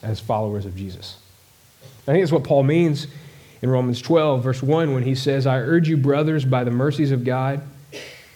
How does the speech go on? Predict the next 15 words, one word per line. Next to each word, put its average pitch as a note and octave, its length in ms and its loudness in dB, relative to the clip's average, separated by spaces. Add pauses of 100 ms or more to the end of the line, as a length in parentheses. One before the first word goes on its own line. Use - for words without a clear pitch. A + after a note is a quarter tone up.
(100)
to B2+ 60 -2
present C3+ 400 2
your E3 120 2
bodies C#3 480 0
a B2+ 160 -4
living D#3+ 480 0
and B2+ 120 0
holy C#3 280 0
sacrifice, B2 880 -6 (760)
acceptable E3 560 0
to D#3 80 4
God, D3 320 0
which C#3+ 220 -2
is D3 260 0
your B2 380 0